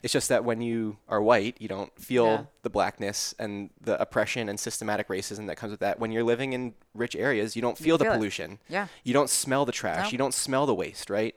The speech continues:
Speaker 2: That's it.
Speaker 1: So that's re-, it's, it's very, very comparable in terms of, like, who's
Speaker 2: Mm-hmm.
Speaker 1: doing what and why they're doing it. Black people don't wanna be marching every day
Speaker 2: Yeah.
Speaker 1: for fifty days, like, what are we at now?
Speaker 2: Yes,
Speaker 1: Protest.
Speaker 2: it's wild.
Speaker 1: No
Speaker 2: Yeah.
Speaker 1: one wants to do that. No <laughs> one wants to not make money.
Speaker 2: <laughs>
Speaker 1: Um, I think, I think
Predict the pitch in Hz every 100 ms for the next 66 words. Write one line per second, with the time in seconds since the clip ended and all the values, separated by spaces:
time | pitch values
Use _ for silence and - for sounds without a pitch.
0 | - - - - - 120 120 - 151 143
1 | - 156 - 120 147 165 156 139 123 127
2 | 123 - 117 120 113 101 85 - 107 104
3 | 92 95 98 - - 147 139 120 117 107
4 | 101 98 110 95 92 90 95 95 95 -
5 | - 123 - - 165 135 107 123 117 131
6 | 107 107 - 113 104 113 113 110 117 113
7 | - 127 - 117 113 117 117 104 113 110
8 | 104 104 98 104 156 165 156 123 101 -
9 | 139 - 165 156 160 - - 123 147 208
10 | 190 175 139 170 101 98 - 143 170 -
11 | 180 - 160 143 131 135 110 127 107 104
12 | - - - - - 123 117 107 107 107
13 | - 131 151 123 - - 120 131